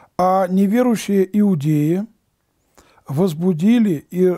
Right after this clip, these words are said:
раздражили против братьев сердца язычников.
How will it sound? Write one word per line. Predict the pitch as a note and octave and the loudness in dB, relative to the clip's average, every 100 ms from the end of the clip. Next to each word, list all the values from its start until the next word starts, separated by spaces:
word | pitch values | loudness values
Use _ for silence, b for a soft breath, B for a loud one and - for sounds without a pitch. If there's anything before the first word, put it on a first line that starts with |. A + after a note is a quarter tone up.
| - | -4
раздражили | F3+ E3+ D#3+ E3 F3+ D#3 G#3+ G3+ E3+ | -4 -2 -2 0 0 0 -2 0 -4
против | - E3+ D#3 D3 B2+ - - | -4 -6 -4 -8 -10 -14 -10
братьев | C#3+ F#3 A3 G#3 G#3 F#3+ - b b | -2 0 -2 -2 -4 -4 -8 b b
сердца | - - D#3 - E3 D#3+ D#3 _ _ _ | -10 -6 -4 -2 -2 -4 -8 _ _ _
язычников. | D#3+ D3 C3+ C#3 - B2+ A#2 B2 | -6 -4 -2 -6 -8 -16 -16 -18